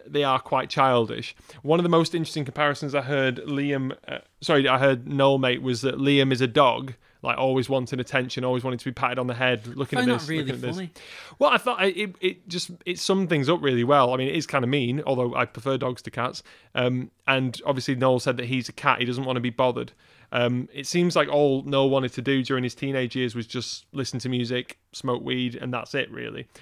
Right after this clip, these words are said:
Speaker 1: Whereas Liam is much more of a look at me, look at me sort of person.
Speaker 2: Please smoke weed responsibly.
Speaker 1: Yes, which is not at all.
Speaker 2: Mm.
Speaker 1: Um, yes. <laughs>
Speaker 2: Anyway,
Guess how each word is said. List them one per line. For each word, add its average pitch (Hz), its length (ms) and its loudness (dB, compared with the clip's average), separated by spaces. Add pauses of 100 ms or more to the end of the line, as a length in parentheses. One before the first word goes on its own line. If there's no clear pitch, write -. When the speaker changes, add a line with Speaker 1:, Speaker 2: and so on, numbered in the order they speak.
Speaker 1:
Whereas 123 280 -2
Liam 127 300 -4
is 120 120 -8
much 127 220 -10
more 123 180 -6
of 117 100 -10
a 120 100 -4
look 120 200 -10
at 123 60 -14
me, 123 140 -12
look 120 160 -12
at 131 60 -12
me 127 160 -10
sort - 200 -8
of - 60 -14
person. 120 380 -12
Speaker 2:
Please 151 560 -4
smoke 139 340 -8
weed 123 280 -10
responsibly. 117 800 -16 (840)
Speaker 1:
Yes, 139 300 -4
which 120 160 -12
is 113 180 -8
not 120 200 -8
at 113 100 -12
all. 139 320 0 (240)
Speaker 2:
Mm. 135 160 -14
Speaker 1:
Um, 117 340 -4 (520)
yes. 127 260 -6 (100)
<laughs> - 40 -2
Speaker 2:
Anyway, 180 260 8